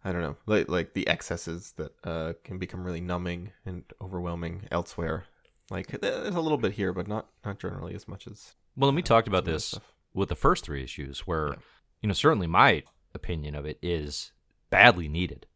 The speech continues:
Speaker 2: Badly needed in the X-Men universe to have New Mutants, Young Mutants,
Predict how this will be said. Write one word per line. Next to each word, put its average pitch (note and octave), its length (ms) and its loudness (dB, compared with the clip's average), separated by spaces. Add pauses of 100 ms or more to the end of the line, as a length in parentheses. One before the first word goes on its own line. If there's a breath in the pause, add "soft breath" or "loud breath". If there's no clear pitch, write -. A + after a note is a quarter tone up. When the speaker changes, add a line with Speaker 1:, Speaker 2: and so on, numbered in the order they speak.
(260)
Speaker 2:
Badly G#2 380 10
needed F2 320 4
in D2 60 0
the D#2 120 0
X-Men F2 300 2
universe D2 420 -6
to E2+ 100 -6
have E2+ 500 2 (440 soft breath)
New G#2+ 260 0
Mutants, C3 640 2 (240)
Young A#2 340 6
Mutants, C3+ 600 2